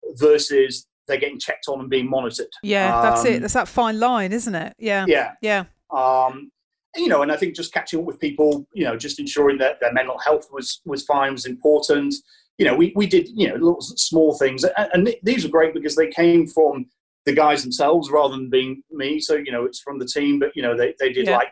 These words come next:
Speaker 1: send, send coffees round to people's houses,
Speaker 2: Oh,
Speaker 1: you know,
Speaker 2: that's
Speaker 1: when you
Speaker 2: so
Speaker 1: might go for a
Speaker 2: thoughtful.
Speaker 1: coffee.
Speaker 2: I love that. I love to hear
Speaker 1: Um,
Speaker 2: things like that.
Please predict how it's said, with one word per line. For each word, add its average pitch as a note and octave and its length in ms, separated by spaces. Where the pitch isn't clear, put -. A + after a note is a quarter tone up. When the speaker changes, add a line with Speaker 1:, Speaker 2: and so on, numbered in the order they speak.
Speaker 1:
send, D#3 380
send D3+ 320
coffees C#3+ 340
round C3+ 220
to - 120
people's C#3+ 320
houses, D#3 320
Speaker 2:
Oh, C4+ 160
Speaker 1:
you C4 40
know, D#4 100
Speaker 2:
that's C#4+ 120
Speaker 1:
when B3+ 60
you B3+ 40
Speaker 2:
so B3+ 60
Speaker 1:
might C4 180
go C#4 60
for D#4 60
a B3 120
Speaker 2:
thoughtful. F3 160
Speaker 1:
coffee. F3+ 220
Speaker 2:
I F#3 40
love A3 320
that. F3+ 200
I - 20
love A#2 240
to A#2+ 80
hear F#3 120
Speaker 1:
Um, E3+ 60
Speaker 2:
things F3 280
like E3+ 180
that. - 260